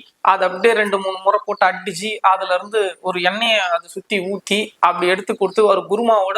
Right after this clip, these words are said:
அந்த சால்னான்னு சொல்லுவாங்க, அதோட அப்படி எடுத்து வைக்கும் போது நம்மளுக்கு அப்படியே நாக்குல எச்சி ஊறும். அந்த பரோட்டாவை பார்த்தா அப்படியே வெள்ளை வெளியேறுன்னு இருக்கும், அப்படியே இழுத்து சாப்பிட்றதுக்கு ஒரு பிளாஸ்டிக் மாதிரி இருக்கும். இப்ப இப்படிப்பட்ட இந்த பரோட்டாவினுடைய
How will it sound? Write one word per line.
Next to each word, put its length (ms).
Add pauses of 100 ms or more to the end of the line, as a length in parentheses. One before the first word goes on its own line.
அந்த 180 (540)
சால்னான்னு 440
சொல்லுவாங்க, 420 (320)
அதோட 260
அப்படி 200
எடுத்து 260
வைக்கும் 220
போது 160
நம்மளுக்கு 280
அப்படியே 220
நாக்குல 380
எச்சி 320
ஊறும். 280
அந்த 160
பரோட்டாவை 420
பார்த்தா 240
அப்படியே 220
வெள்ளை 260
வெளியேறுன்னு 520
இருக்கும், 340 (640)
அப்படியே 320
இழுத்து 300
சாப்பிட்றதுக்கு 560
ஒரு 100
பிளாஸ்டிக் 480
மாதிரி 240
இருக்கும். 280 (1000)
இப்ப 180
இப்படிப்பட்ட 600
இந்த 140 (100)
பரோட்டாவினுடைய 720